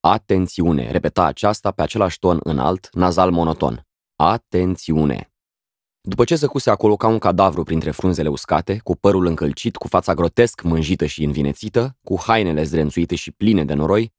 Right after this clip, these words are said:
Will Farnaby tresări, trezindu-se.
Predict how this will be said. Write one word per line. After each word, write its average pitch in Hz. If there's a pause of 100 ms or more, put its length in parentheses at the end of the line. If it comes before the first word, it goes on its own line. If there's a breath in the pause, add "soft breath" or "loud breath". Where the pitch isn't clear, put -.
(200)
Will 156
Farnaby 123
tresări, 92
trezindu-se. 73